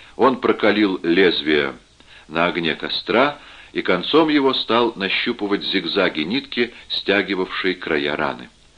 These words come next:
Потом сразу резнул первый стежок и тут же выдернул нитку. Берг подскочил. «Потише ты, мясник!» —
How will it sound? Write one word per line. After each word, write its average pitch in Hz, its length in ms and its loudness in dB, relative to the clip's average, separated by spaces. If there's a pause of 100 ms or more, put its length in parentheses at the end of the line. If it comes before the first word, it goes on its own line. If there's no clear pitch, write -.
(200)
Потом 113 280 -4
сразу 85 640 0 (140)
резнул 107 720 2
первый 71 340 0
стежок 71 640 -8 (420)
и 123 160 0
тут 135 220 -2
же 80 200 -2
выдернул 82 540 0
нитку. 73 500 -12 (300)
Берг 92 300 -2
подскочил. - 760 -2 (100)
«Потише 95 540 0
ты, 113 280 0
мясник!» — 110 560 -2